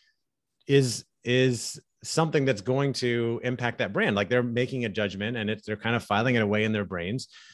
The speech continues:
And so I always just try to be mindful, intentional about how I'm showing up in every interaction. When I'm on, getting on Zoom with a client, when I'm doing a podcast interview like this, when I'm sending an email, is what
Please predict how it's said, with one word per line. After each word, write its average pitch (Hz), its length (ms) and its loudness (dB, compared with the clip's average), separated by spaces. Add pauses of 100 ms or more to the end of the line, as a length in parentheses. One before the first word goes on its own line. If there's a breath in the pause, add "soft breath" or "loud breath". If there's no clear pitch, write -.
(220 loud breath)
And 151 160 2
so 185 400 4
I 123 120 -2
always 285 180 -2
just 311 160 -6
try 139 160 0
to 170 80 0
be 143 420 0 (320)
mindful, 147 460 0
intentional 151 440 -2
about 113 180 -2
how 127 320 -2
I'm 175 80 -2
showing 160 340 -2
up 233 160 -4
in 113 140 -6
every 117 280 -2
interaction. 170 520 -4
When 101 100 -2
I'm 117 180 0
on, 117 300 -2
getting 120 260 0
on 165 160 0
Zoom 156 260 -2
with 139 120 0
a 151 40 0
client, 151 420 -4
when 101 100 -2
I'm 104 100 -4
doing 143 200 2
a 151 40 -2
podcast 139 500 -6
interview 117 300 -2
like 131 240 0
this, 190 300 0
when 107 100 -4
I'm 123 200 0 (260 loud breath)
sending 151 540 0
an 170 140 -2
email, 107 520 -2 (320 soft breath)
is 123 320 0 (400 soft breath)
what 131 540 2